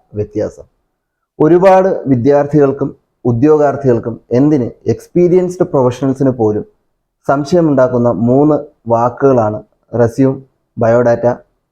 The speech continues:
and കരിക്കുലം വൈറ്റ. നമുക്കിവ തമ്മിലുള്ള വ്യത്യാസം എന്താണ് എന്നുള്ളത് നോക്കാം. ഒരു റെസ്യൂമെ എന്ന് പറയുന്നത്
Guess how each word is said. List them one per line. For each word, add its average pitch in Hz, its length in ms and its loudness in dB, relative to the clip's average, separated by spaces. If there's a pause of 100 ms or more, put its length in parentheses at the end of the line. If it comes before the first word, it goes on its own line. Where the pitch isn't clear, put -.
(120)
and 143 100 -4 (280)
കരിക്കുലം 110 360 -2
വൈറ്റ. 92 240 -10 (680)
നമുക്കിവ 185 280 2
തമ്മിലുള്ള 160 300 2
വ്യത്യാസം 156 560 0
എന്താണ് 120 280 0
എന്നുള്ളത് 104 360 -4
നോക്കാം. 180 240 -6
ഒരു 160 80 -4
റെസ്യൂമെ 202 600 -2
എന്ന് 151 160 2
പറയുന്നത് 131 480 -2